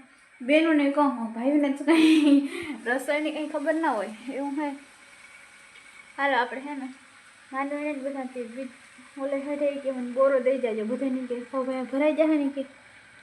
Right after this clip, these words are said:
ઠલો કે આપણે જેમ બોરો મૂકતા હોય ને પછી આવીને શાક ને બધું કરીએ. એટલે ઉપાધિ નહીં ને, પછી આપણે કામમાં ચડી જાય ને તો એ પહોંચી જાય, વળી ભૂલાઈ જાય એમ થાય. એમ તો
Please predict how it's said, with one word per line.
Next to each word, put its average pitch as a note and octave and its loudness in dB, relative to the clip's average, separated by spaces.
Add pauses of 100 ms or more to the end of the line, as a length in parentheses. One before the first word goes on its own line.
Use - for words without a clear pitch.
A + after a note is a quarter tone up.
(140)
ઠલો C4 -2
કે A#3 -12
આપણે A#3+ -8
જેમ A#3 -12
બોરો C4+ 0
મૂકતા C#4+ -4
હોય E4+ 0
ને C#4 -6
પછી C#4+ -4
આવીને C4+ -2
શાક C#4 -8
ને B3+ -8
બધું B3 -8
કરીએ. C#4 0
એટલે - -4
ઉપાધિ C#4+ 0
નહીં C4+ -2
ને, B3 -8
પછી C4+ -2
આપણે C#4 0
કામમાં D4+ -4
ચડી D#4 -2
જાય E4 -4
ને D4+ -4
તો C#4+ -2
એ C#4 0
પહોંચી C#4 -8
જાય, C#4 -4
વળી B3+ -4
ભૂલાઈ C4+ 0
જાય C4+ 0
એમ B3+ -6
થાય. C4+ -4
એમ B3 -6
તો B3 -12